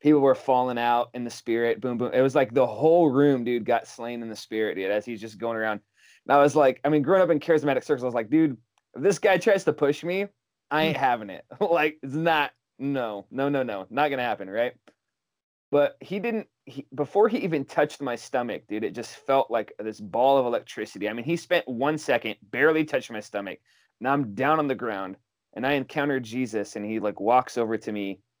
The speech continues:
Speaker 1: puts down his hand, and just says, "Welcome home, son," and, like, picks me up. It was quick, but, dude, it was, like,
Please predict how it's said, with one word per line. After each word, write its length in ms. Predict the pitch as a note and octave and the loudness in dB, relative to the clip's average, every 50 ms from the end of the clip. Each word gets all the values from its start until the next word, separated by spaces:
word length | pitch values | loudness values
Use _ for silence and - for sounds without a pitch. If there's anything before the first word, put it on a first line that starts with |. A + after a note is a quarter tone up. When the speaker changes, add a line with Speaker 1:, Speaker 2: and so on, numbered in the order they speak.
| _ _ | _ _
Speaker 1:
puts 220 | - C#3+ C#3 - - | -2 0 0 2 2
down 160 | D3 B2+ A#2 | 0 0 0
his 100 | A2+ - | -4 -6
hand, 300 | - A#2 A2 A2+ G#2+ G#2 | -6 -6 -6 -4 -4 -6
and 100 | G#2+ G#2 | -6 -6
just 160 | G#2+ G#2 - | -8 -10 -8
says, 180 | - G#2 F#2 F2+ | -8 -10 -10 -4
"Welcome 360 | G2+ A#2 A#2+ A#2 - A2+ G#2 | 0 0 0 0 0 -6 -6
home, 220 | G#2+ G#2+ G#2 G2+ - | -4 -6 -6 -6 -8
son," 340 | - - F2+ F2+ F2+ F2 - | -10 -10 -8 -8 -8 -10 -12
and, 160 | - F#2 F#2 | -14 -12 -10
like, 180 | F#2+ F#2 F#2 - _ _ | -8 -8 -10 -10 _ _
picks 280 | - B2+ A#2+ - - A#2 | -4 -4 -4 -4 -4 -4
me 140 | G#2+ G2+ F#2+ | -2 0 0
up. 200 | F2+ - - _ _ | 0 0 -2 _ _
It 40 | B2+ | -2
was 160 | C3 B2 - | -2 -2 -4
quick, 440 | - - - - F3 D#3 B2+ - _ | -8 -4 2 4 4 4 4 0 _
but, 180 | - B2 G#2 | -6 -6 0
dude, 160 | G#2+ D#3 D#3 C#3 | 4 4 6 6
it 80 | C3+ | 4
was, 180 | A#2+ C3 A2 A#2 | 2 2 -2 -2
like, 240 | B2 A2+ G#2+ - | -2 -2 -2 -4